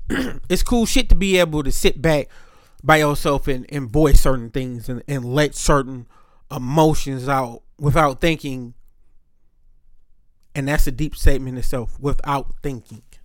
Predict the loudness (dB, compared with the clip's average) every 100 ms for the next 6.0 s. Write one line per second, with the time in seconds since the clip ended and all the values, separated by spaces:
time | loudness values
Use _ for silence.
0 | -20 _ 0 4 6 4 -2 -10 -16 -16
1 | -6 -4 -2 -4 -2 -2 -2 -12 -20 -20
2 | -10 -4 -2 -2 0 0 0 0 0 0
3 | -2 0 -4 -6 -14 -6 -4 -2 0 0
4 | 0 0 6 8 8 6 2 2 4 2
5 | 2 0 0 0 -2 -2 -2 -4 -4